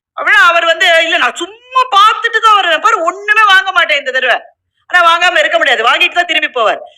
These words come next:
அதுல என்ன கஷ்டம்னா, எந்த வேலையுமே அப்படித்தானே, முதல் ஆறு மாசம் தான் ரொம்ப கஷ்டம்னு ஜோதிடர் சொல்லுவார், நீங்க போய் கேட்டு பாருங்க. ஆறு மாசம் ரொம்ப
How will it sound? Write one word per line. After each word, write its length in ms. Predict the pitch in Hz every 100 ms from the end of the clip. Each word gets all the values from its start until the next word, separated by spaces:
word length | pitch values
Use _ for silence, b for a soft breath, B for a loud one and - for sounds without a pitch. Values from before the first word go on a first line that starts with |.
| B
அதுல 200 | 349 359
என்ன 180 | 381 480 480
கஷ்டம்னா, 480 | 359 392 403 349 247 370 - _ _ _
எந்த 220 | 320 427
வேலையுமே 340 | 440 427 453 403
அப்படித்தானே, 380 | 392 381 330 190 - _
முதல் 320 | 240 320 427 381
ஆறு 220 | 339 392
மாசம் 320 | 392 427 415
தான் 120 | 392 339
ரொம்ப 140 | 381
கஷ்டம்னு 420 | 339 339 359 370 320
ஜோதிடர் 380 | 339 349 311 302
சொல்லுவார், 300 | 269 262 - - _ _
நீங்க 160 | 269 302
போய் 120 | 330
கேட்டு 140 | 330
பாருங்க. 280 | 330 262 202 - _ _ _ _ _ _ _ _ _ _ _
ஆறு 320 | 180 254 370 381
மாசம் 340 | 381 415 370
ரொம்ப 260 | 320 -